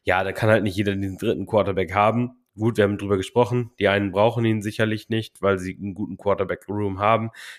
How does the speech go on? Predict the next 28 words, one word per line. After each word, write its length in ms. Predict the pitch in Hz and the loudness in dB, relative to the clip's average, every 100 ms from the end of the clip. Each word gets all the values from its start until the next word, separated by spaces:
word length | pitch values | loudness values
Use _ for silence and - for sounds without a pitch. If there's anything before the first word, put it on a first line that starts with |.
| - | -4
Die 100 | 101 | 0
anderen 260 | 104 101 92 | 2 0 2
brauchen 460 | 98 95 98 101 | 0 0 -2 -2
ihn, 220 | 101 90 - | -2 -4 -6
ihn 280 | - 101 101 | -6 -4 -2
nicht, 220 | 95 - | -4 0
weil 220 | 95 92 | 2 2
sie 260 | 85 90 - | 0 -6 -2
Rebuilder 480 | 104 117 110 104 98 | 0 2 4 4 4
sind. 260 | 101 104 - - - _ | 2 0 -2 -16 -20 _
Also 360 | 95 101 104 | 0 2 2
sollten 340 | 98 98 117 117 | 2 2 2 0
unterm 260 | 131 127 | 0 0
Strich, 320 | 110 123 113 _ - _ | -2 -2 -2 _ -20 _
und 120 | 98 | -2
das 180 | 98 - | 0 0
wird, 140 | 107 | -4
glaub 220 | 101 117 104 | 2 2 2
ich, 120 | 110 | 0
oft 180 | 104 - | 0 2
falsch 240 | 104 107 | 0 2
eingeschätzt, 500 | 104 107 104 101 - | 0 -2 -2 -6 -6
auch 220 | 92 90 | -6 -6
immer 240 | - 101 95 | -2 -2 -2
genug 260 | 92 101 | -4 -6
da 280 | - 95 113 | -2 2 2
sein. 340 | 104 107 110 113 _ _ _ _ | 2 2 0 -4 _ _ _ _
Mm, 320 | 113 104 101 | -2 0 0